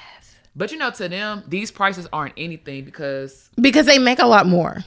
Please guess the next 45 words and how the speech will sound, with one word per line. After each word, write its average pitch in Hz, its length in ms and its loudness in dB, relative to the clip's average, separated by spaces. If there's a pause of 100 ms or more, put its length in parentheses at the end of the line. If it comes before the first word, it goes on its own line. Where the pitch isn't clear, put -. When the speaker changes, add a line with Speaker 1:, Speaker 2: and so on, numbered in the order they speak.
(120)
Speaker 1:
Mm-hmm. 180 240 -8 (320)
And 165 160 -2
they're 180 220 2
remote 147 500 -2
working, 151 640 -6
coming 165 340 -6
here, 160 300 -8
getting 151 280 -8
a 208 80 -8
house, 147 540 -4
and 143 160 -8
it's 156 100 -8
causing 156 400 -4
everything, 147 380 -10
supply, 180 320 -14
you 247 80 -12
know, 233 80 -4
the 180 80 -6
supply 311 220 2
Speaker 2:
Which, 175 100 2
Speaker 1:
to 165 80 -4
go 160 160 -10
up. - 60 -12
Speaker 2:
like, - 380 2
to 294 200 8
me, 285 240 2
like, 214 340 2
I 214 180 6
love 202 340 6
my 220 180 4
benefits. 190 540 0
I, 180 100 4
like, 175 220 0
I, 185 80 4
I - 20 4
don't, 180 720 -2
I 175 520 2
don't 170 100 0
love 165 120 2
my 156 120 0
job. 151 400 -4 (320)
But, 185 140 6
like, 185 300 4
I 196 200 6
love 190 520 4